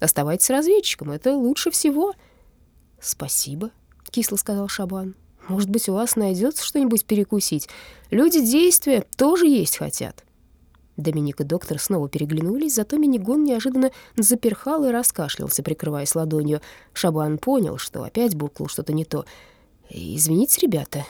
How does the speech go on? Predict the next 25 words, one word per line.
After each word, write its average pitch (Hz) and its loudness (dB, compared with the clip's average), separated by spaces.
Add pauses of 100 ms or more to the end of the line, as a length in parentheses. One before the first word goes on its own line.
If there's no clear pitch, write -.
Минигон 156 0
развел 151 -2
руками, 160 -6
«сегодня 277 2
я 277 4
вам 247 4
ничего 247 2
не 294 6
привез, 254 4
даже 175 -2
еды. 226 4 (360)
Так 339 2
уж 294 2
вышло». 269 0 (420)
«Ничего, 143 -4
ничего», 139 -4
сказал - -10
доктор. - -6
«Мы 466 8
как-нибудь, 339 4
еда 262 -2
у 294 2
нас 165 -2
пока 156 -4
есть. 339 2